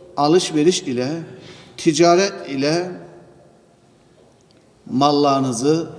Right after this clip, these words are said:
yiyin. Birbirinizle anlaşarak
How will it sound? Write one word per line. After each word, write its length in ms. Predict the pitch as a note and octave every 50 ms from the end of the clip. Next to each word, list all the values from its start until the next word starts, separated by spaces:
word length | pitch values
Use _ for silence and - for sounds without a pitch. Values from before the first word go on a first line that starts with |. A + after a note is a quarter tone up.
| - - -
yiyin. 580 | A#2+ B2+ C3 C3+ C#3 D3+ D#3+ E3+ F3+ F3+ - - - - - - - - - - - _ _ _ _ _ - _ _ -
Birbirinizle 960 | - B2 D3+ D#3 D3+ C#3 C3+ D3 D3 C#3 C#3 C3+ C3 B2 B2 C3+ C3+ C#3 C#3 - C3
anlaşarak 680 | C3+ C3+ C3+ C3 C3 B2+ - B2 A#2+ C3+ C#3+ D3+ -